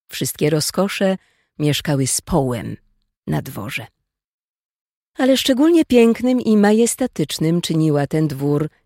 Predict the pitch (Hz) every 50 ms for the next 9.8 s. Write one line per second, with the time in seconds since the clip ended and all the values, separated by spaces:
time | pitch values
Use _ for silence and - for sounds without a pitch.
0 | _ - - 147 160 143 127 135 139 139 - - 147 143 143 143 170 147 131 131
1 | 127 - - - - - 156 151 156 160 151 151 139 135 131 - 135 - - 147
2 | 147 147 143 147 143 143 - - _ _ _ _ _ _ _ _ - 160 165 151
3 | 120 - - 127 - - 143 147 - - - 247 233 190 143 - - - - -
4 | - _ _ _ _ _ _ _ _ _ _ _ _ _ - - - - - -
5 | - - - 294 - - 320 277 226 165 160 165 180 190 220 277 302 285 262 208
6 | 220 247 233 240 226 214 214 208 202 185 180 185 165 165 160 156 175 202 208 -
7 | 202 180 - - - 170 - - - - - 135 131 127 131 151 156 151 160 156
8 | 156 151 147 143 - - 156 147 135 139 131 131 127 139 139 139 139 139 139 135
9 | - - 131 127 139 147 151 165 170 143 131 _ - - 87